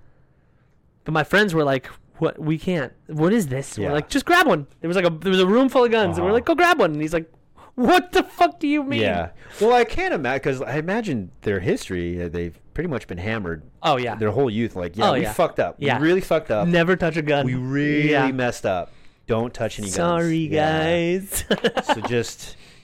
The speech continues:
Speaker 2: just know that it happened and don't ever do it again.
Speaker 1: Yeah. And then I'm like, "Hey, guys, you wanna go shoot
Speaker 2: Yeah,
Speaker 1: shit?"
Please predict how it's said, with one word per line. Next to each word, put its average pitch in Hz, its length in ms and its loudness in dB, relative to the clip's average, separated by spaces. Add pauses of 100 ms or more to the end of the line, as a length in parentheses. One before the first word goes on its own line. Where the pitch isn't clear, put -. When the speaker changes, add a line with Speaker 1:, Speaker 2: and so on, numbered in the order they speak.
(100)
Speaker 2:
just - 160 -10
know 104 140 0
that 135 120 2
it 151 80 2
happened 117 540 0
and 90 120 -14
don't 85 180 -8
ever 85 200 -8
do 85 160 -8
it 82 60 -8
again. 80 340 -8
Speaker 1:
Yeah. 120 200 -4 (500)
And 143 100 -4
then 139 80 -4
I'm 147 100 -4
like, 147 140 -2
"Hey, 285 120 0
guys, 202 180 2
you 175 60 0
wanna 262 140 2
go 294 80 2
shoot 135 200 2
Speaker 2:
Yeah, 120 160 2
Speaker 1:
shit?" 123 100 6